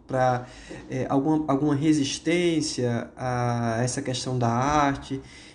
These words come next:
e você precisou utilizar, é, de algum outro recurso ou precisou,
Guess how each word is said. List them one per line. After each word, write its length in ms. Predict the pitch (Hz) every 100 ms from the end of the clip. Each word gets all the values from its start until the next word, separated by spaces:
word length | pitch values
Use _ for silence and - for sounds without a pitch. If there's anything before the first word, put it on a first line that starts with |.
| -
e 80 | 143
você 300 | 143 139 -
precisou 640 | 151 - 139 143 147 143
utilizar, 800 | 143 139 143 131 135 131 135 135 - - - - -
é, 280 | 131 131
de 120 | 131 135
algum 720 | 135 147 147 147 143 135 113
outro 320 | 143 156 147
recurso 960 | 135 127 - 156 170 165 156 - 135 -
ou 320 | 147 147 147
precisou, 880 | 139 143 135 147 135 147 151 147 139